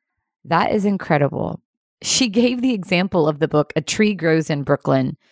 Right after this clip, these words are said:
She said that it had been on her nightstand since she had gotten inspired to read it last year, but she could never find the time or make any headway with it. So she started listening to the book when she was cleaning the house or making dinner,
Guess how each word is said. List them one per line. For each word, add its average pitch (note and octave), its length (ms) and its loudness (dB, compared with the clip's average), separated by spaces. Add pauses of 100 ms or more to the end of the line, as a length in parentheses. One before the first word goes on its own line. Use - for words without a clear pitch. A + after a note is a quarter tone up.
(460)
She A#3+ 220 0
said A#3 260 -2
that C4 140 0
it G3+ 140 2
had F3+ 180 0
been F3 100 0
on G#3 140 0
her G#3 160 0
nightstand D3+ 800 0
since - 180 -4
she D#3 220 0 (140)
had C#3+ 200 -2
gotten G3+ 280 0
inspired D#3 480 0
to D3+ 80 -4
read D#3 240 0
it - 160 0
last C#3 420 -2
year, D3 300 2 (100)
but E3 140 0
she - 140 0
could G3+ 180 0
never F#3+ 300 2
find D#3+ 580 0
the D#3 80 2
time C#3+ 500 2
or B2 80 -4
make D#3 240 2
any D3+ 160 2
headway D#3 460 2
with - 180 0
it. - 240 -6 (480)
So - 140 4
she B3 180 0
started C#4 380 0
listening G#3+ 420 0
to - 100 -6
the D#3+ 80 0
book D3 220 0
when D#3 80 -2
she - 160 0
was C3 100 -2
cleaning C3 320 0
the A2 100 -6
house B3+ 520 -2
or D#3 100 0
making C#3 340 -4
dinner, A3 480 0